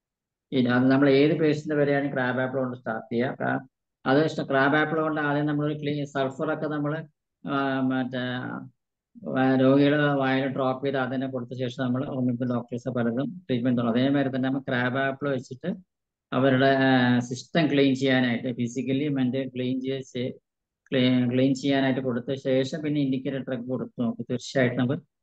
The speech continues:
നല്ല ഫലം കിട്ടും നമുക്ക്. Next is over care. Next heading ആണ് over care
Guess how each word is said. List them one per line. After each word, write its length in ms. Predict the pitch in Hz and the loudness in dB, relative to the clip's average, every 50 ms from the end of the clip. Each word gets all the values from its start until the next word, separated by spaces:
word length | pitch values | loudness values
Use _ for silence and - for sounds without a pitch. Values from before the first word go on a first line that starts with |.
| _ _ | _ _
നല്ല 220 | 123 120 127 120 - | 4 4 6 6 4
ഫലം 220 | 123 113 113 110 | 4 2 2 2
കിട്ടും 220 | 107 107 - 107 104 | 0 -2 -6 -8 -12
നമുക്ക്. 340 | 101 98 98 - - - _ _ _ _ _ _ _ _ _ _ _ _ _ _ _ _ _ _ _ _ _ _ _ _ _ _ _ _ - 151 | -10 -12 -14 -14 -18 -20 _ _ _ _ _ _ _ _ _ _ _ _ _ _ _ _ _ _ _ _ _ _ _ _ _ _ _ _ 0 2
Next 260 | 143 143 - - - 165 | 2 2 2 0 0 0
is 140 | 160 - - - - - | 0 -2 -6 -6 0 4
over 420 | 139 147 156 156 165 170 - - | 4 6 6 6 6 4 4 2
care. 400 | - 165 160 165 175 170 - - - 143 143 | 4 4 6 6 4 4 0 -4 -2 -2 -2
Next 520 | 139 - - - _ - 180 170 165 147 | -2 -4 -8 -14 _ 0 2 4 4 4
heading 280 | 147 143 131 139 135 143 | 4 2 2 2 2 2
ആണ് 120 | 147 160 | 0 0
over 440 | 160 139 135 143 143 160 160 156 147 | 0 0 0 0 0 0 -2 -2 -2
care 280 | 156 156 156 160 175 | -2 -2 0 0 -2